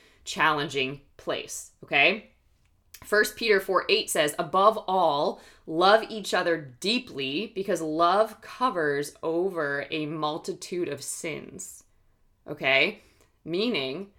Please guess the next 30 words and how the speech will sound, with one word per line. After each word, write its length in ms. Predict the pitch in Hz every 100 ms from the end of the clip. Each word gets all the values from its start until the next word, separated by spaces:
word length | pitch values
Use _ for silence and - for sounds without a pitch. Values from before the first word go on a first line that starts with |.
| _ _ _
can 280 | - 202 170
you 720 | 156 208 349 185 127 160 247 _ _ _ _ _
choose 460 | - 262 277 320 -
to 180 | -
love 480 | 269 233 233 220 190
deeply 840 | 196 226 262 240 143 139 156 214 _ _ _
even 400 | 247 285 277 262
when 160 | 240 226
it's 160 | 208
uncomfortable, 800 | 190 170 156 180 185 160 120 120 -
even 340 | 214 285 330
when 120 | 277 247
you 120 | 214
feel 300 | - 208 214
like 340 | 175 151 - -
something 460 | - 196 196 196
that 280 | 175 - _
this 180 | 185 180
person 440 | - 190 180 170
is 120 | 151 147
saying 360 | 175 165 151
or 80 | 147
doing 640 | 139 151 147 139 135 147 _ _ _ _ _ _ - -
is 240 | 160 143
triggering 520 | - 185 165 156 143
something 360 | 147 139 143 143
in 120 | 135
you, 300 | 143 127 156 - - - _
even 440 | - 247 254 220 190
when 520 | 196 185 151 156